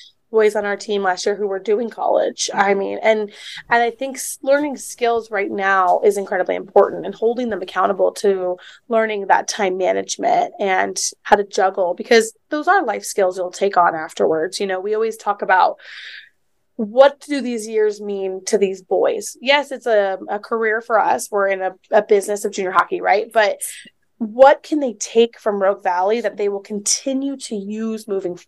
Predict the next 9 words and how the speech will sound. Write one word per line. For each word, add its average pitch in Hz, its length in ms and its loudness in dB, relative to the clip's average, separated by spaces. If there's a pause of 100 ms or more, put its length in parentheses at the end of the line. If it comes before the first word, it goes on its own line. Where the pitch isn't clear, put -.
forward 196 560 0
as 196 220 0
they 202 140 2
enter 208 300 -2
adulthood 196 680 0 (320)
and 208 160 0
as 190 180 -2
they 202 240 0
become, 196 520 0